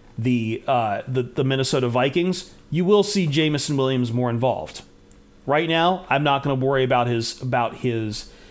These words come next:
use here, because he, this is him getting his feet wet. We got him to dip his toes in the water. You jump in a pool,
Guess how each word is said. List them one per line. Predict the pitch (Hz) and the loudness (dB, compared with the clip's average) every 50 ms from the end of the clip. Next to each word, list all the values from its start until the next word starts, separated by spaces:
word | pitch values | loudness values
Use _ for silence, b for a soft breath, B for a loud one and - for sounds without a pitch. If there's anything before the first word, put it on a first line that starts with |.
| B B B B B B B B - - - - | B B B B B B B B -20 -20 -14 -6
use | - 127 123 143 135 120 - - | -4 -2 0 0 0 0 -2 -4
here, | - 95 80 76 - - - | -6 -6 -8 -10 -14 -6 -6
because | 127 123 170 156 151 151 147 143 131 139 - | -4 0 2 2 2 2 2 -2 -4 -6 -8
he, | - - - 147 | -12 -14 -8 -4
this | 147 156 147 - | -2 -2 0 0
is | 160 139 - | -2 -2 0
him | - 156 156 151 143 143 131 - - - - 123 117 | 0 0 0 0 0 -2 -4 -6 -14 -12 -8 -8 -2
getting | 117 151 143 131 131 | -2 0 0 0 -2
his | 123 - | -2 -4
feet | - - 117 104 - - | -4 -4 -4 -4 -4 -6
wet. | 95 82 - - - - - - | -8 -8 -8 -12 -20 -16 -6 -4
We | 131 | 0
got | 131 151 147 151 | 2 4 4 4
him | 156 147 | 2 0
to | 127 | -2
dip | 123 120 160 151 - | 0 0 -2 -2 -2
his | 139 127 - | -4 -6 -2
toes | - 160 139 131 123 | 0 0 0 0 0
in | 117 127 | 0 -2
the | 120 | -2
water. | 117 117 113 110 104 - - - - - - | 0 0 0 0 -2 -4 -8 -10 -12 -10 -8
You | - 113 | -8 -6
jump | 101 139 147 143 - | 0 0 0 0 0
in | 151 | -2
a | 139 | -4
pool, | 123 - 147 156 156 156 160 156 B | -2 0 0 2 4 4 2 0 B